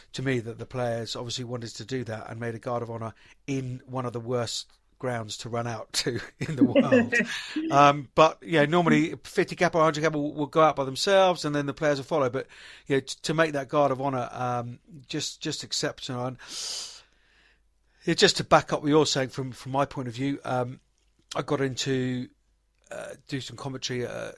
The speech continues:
Speaker 1: Sky, her first ever commentary, and she did it alongside myself and, and Sue Day. Uh, she was just exceptional.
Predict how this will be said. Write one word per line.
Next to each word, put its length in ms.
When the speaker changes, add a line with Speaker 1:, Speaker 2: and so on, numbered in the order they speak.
Speaker 1:
Sky, 460
her 80
first 320
ever 120
commentary, 520
and 80
she 160
did 100
it 100
alongside 460
myself 400
and, 160
and 160
Sue 300
Day. 400
Uh, 180
she 320
was 180
just 340
exceptional. 960